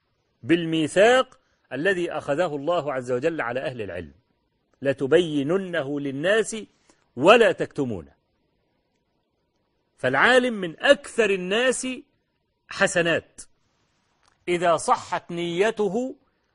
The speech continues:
وصح تبليغه للعلم. ما من إنسان يهتدي على يديه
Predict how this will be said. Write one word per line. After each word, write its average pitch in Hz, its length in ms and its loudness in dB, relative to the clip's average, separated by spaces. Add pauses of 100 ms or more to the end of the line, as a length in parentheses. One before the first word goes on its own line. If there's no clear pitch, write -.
(320)
وصح 185 540 0
تبليغه 185 800 -2
للعلم. 139 440 -2 (1500)
ما 262 220 6
من 254 160 2
إنسان 196 560 -2
يهتدي 175 420 0
على 160 220 2
يديه 196 340 2